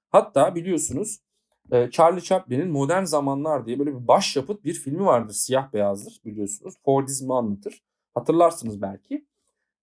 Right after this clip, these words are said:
E, çok çok eski bir film. Hatta Charlie Chaplin'i Charlie Chaplin yapan filmlerden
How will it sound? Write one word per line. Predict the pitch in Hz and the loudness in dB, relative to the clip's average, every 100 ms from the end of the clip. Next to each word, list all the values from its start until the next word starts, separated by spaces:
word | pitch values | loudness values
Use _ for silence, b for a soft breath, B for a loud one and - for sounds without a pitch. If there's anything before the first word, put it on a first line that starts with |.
| 120 | 0
E, | 117 107 104 | 2 2 0
çok | 127 147 | -4 -8
çok | 127 113 | -8 -8
eski | 117 - 117 | -8 -6 -8
bir | |
film. | - - | -8 -4
Hatta | 214 139 127 110 | -2 -2 -2 -4
Charlie | - 143 147 | 0 0 0
Chaplin'i | 147 151 - 135 196 | 0 -2 -2 -6 -2
Charlie | 147 147 147 | 0 0 -2
Chaplin | - 151 123 123 | -2 -2 -4 -6
yapan | 117 180 214 | -4 -2 -2
filmlerden | - 165 131 107 135 262 | -2 -4 -2 0 0 -2